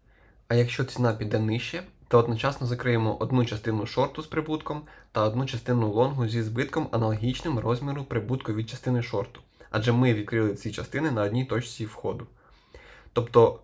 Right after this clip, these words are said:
прибутки від частини шорту перекриють збитки від лонгу, і ми закриємо лонг в нуль.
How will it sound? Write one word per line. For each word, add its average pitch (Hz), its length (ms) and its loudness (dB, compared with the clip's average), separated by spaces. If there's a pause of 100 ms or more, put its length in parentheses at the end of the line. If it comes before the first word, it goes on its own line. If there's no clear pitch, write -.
(300)
прибутки 127 500 2
від 110 240 -4
частини 107 400 -2
шорту 156 360 -4
перекриють 117 640 0
збитки 123 520 -2
від 127 180 -4
лонгу, 107 460 2
і 113 80 0
ми 120 140 4
закриємо 110 380 -2
лонг 131 440 0
в 123 120 -8
нуль. 113 180 0